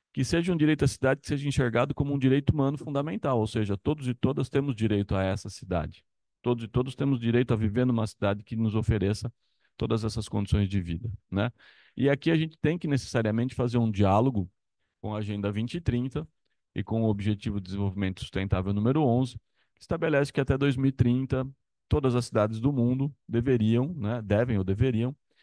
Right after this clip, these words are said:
ah, se organizar pra serem o quê? Cidades mais inclusivas, cidades mais sustentáveis, cidades resilientes,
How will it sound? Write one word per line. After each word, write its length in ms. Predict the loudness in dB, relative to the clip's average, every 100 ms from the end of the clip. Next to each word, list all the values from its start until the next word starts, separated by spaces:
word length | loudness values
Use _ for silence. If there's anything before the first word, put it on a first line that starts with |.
| _ _
ah, 720 | -4 0 0 0 0 -2 -4 -6
se 360 | -8 -6 0
organizar 640 | 2 0 0 -2 0 0 2
pra 160 | 0
serem 260 | -2 -2 -4
o 40 |
quê? 280 | -4 -4 -6
Cidades 360 | -6 0 0 2
mais 260 | 2 2
inclusivas, 840 | 2 2 2 4 4 2 -2 -6 -12
cidades 420 | -12 0 2 2
mais 180 | 0 0
sustentáveis, 760 | 0 -2 0 2 2 2 -2 -8 _ -20 _
cidades 420 | -6 2 2 2
resilientes, 800 | -2 -2 -2 0 0 -2 -6 -14